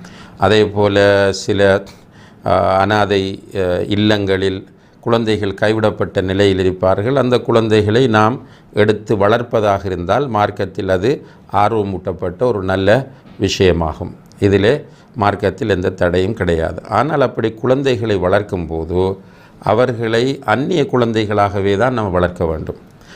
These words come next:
நம்முடைய வீட்டில் உள்ள குழந்தைகளுக்கு அவர்கள் அந்நியவர்கள், அஜ்னபிகள்.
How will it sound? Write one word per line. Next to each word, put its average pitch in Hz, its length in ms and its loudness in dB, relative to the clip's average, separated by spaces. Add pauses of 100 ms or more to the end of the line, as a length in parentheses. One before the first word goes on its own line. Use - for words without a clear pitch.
(140)
நம்முடைய 107 400 2
வீட்டில் 110 380 -2
உள்ள 95 380 2
குழந்தைகளுக்கு 98 920 0
அவர்கள் 117 440 2
அந்நியவர்கள், 110 680 -2 (280)
அஜ்னபிகள். 92 680 -2